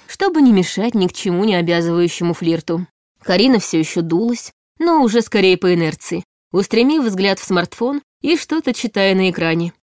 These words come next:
Нев стоял, привалившись спиной к стене и уставившись в пространство перед собой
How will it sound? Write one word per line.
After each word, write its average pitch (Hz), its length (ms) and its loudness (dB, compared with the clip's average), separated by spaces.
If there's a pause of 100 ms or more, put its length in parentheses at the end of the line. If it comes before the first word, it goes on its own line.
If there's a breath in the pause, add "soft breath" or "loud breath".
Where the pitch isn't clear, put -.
(180)
Нев 208 300 0
стоял, 208 460 0
привалившись 190 680 0
спиной 180 320 -2
к - 60 -14
стене 165 400 -4 (380)
и 214 100 2
уставившись 311 680 -2
в - 40 -18
пространство 208 600 -4
перед 180 200 -2
собой 185 460 -4